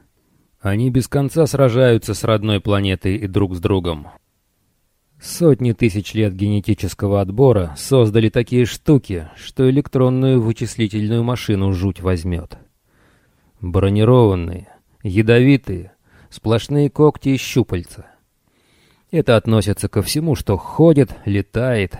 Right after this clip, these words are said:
или просто сидит на месте. Видел ты когда-нибудь растение с зубами? Растение, которое кусается? Думаю, что не захочешь увидеть. Потому что для этого надо попасть на Пир.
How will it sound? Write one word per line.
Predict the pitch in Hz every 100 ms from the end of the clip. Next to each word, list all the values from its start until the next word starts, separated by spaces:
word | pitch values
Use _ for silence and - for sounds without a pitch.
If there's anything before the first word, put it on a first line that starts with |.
| -
или | 117 107
просто | - 98 92 -
сидит | - 98 92 -
на | 95
месте. | 95 90 - - - - _ _ _ _ _ _ _ - -
Видел | 107 196 196
ты | 190
когда-нибудь | 170 135 135 113 113
растение | 110 107 - 98 92 92
с |
зубами? | 87 101 98 90 80 78 - _ _ _
Растение, | 117 110 - 107 92 95
которое | - 95 98 95 85 -
кусается? | 135 - 90 78 - - - _ _ _ _ _ _
Думаю, | 92 82 92 110 147
что | 143 - 151
не | 151
захочешь | 135 151 - 98 92 87 98
увидеть. | 92 87 78 - - - _ _ _ _ _ _ -
Потому | - 147 135
что | 110 123
для | 107 104 101
этого | 98 98 95
надо | 92 90
попасть | 90 90 - 82 -
на | 95 90
Пир. | - 95 -